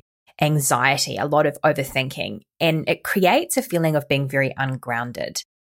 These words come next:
Many people share with me when they make a mistake or they feel like they've done something wrong or disappointed someone in some way,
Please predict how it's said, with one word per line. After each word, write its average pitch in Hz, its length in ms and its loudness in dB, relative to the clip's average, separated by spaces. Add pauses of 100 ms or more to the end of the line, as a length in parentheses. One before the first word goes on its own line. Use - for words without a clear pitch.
(380)
Many 220 220 6
people 226 240 4
share 175 300 4
with 170 220 2
me 147 320 0 (100)
when 147 420 -2 (380)
they 151 140 4
make 180 340 4
a 247 60 4
mistake 190 520 6 (100)
or 160 100 6
they 147 140 4
feel 185 260 2
like 180 160 4
they've 175 160 2
done 160 220 4
something 160 360 0
wrong 151 360 2
or 143 80 -2
disappointed 160 800 0
someone 147 340 2
in 139 160 -2
some 139 240 -2
way, 135 380 2